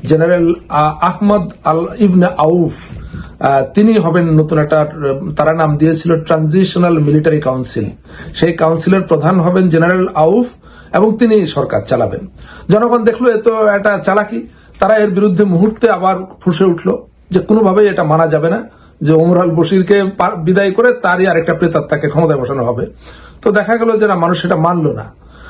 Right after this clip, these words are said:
এবং ওই চব্বিশ ঘন্টা মানুষ ওই, ওই দাবিতে প্রেসিডেন্ট প্যালেস ঘিরে রাখলো যে তাকে সরাতে হবে, আমরা এটা মানব না।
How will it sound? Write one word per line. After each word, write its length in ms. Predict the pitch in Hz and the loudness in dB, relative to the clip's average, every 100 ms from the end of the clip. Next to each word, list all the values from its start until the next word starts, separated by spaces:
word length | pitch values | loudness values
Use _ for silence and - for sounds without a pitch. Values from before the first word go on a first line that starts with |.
| - - | -10 -2
এবং 400 | 156 190 196 190 | 0 2 0 2
ওই 280 | 185 196 | 2 2
চব্বিশ 640 | 185 - - 240 220 240 208 | -2 -4 0 0 2 0 2
ঘন্টা 280 | 180 233 226 | 0 0 0
মানুষ 360 | 180 214 220 | 0 0 -2
ওই, 220 | - 160 185 | -2 0 2
ওই 180 | 170 | 2
দাবিতে 420 | 165 156 156 160 240 | 2 0 0 0 -2
প্রেসিডেন্ট 600 | 269 - - 165 160 151 | -2 -6 -4 0 0 0
প্যালেস 400 | 139 143 - 156 | 0 -2 -2 -2
ঘিরে 160 | 175 | 0
রাখলো 300 | 160 - 123 | 0 -2 -4
যে 180 | 117 139 | 0 -2
তাকে 520 | 123 131 156 151 151 - - | 0 -2 0 0 -2 -8 -10
সরাতে 340 | - 131 123 | -4 -2 -2
হবে, 200 | 110 110 | -4 -2
আমরা 180 | 113 120 | -2 -2
এটা 120 | 120 | 0
মানব 280 | 131 160 110 | -2 -2 -4
না। 120 | 107 | -8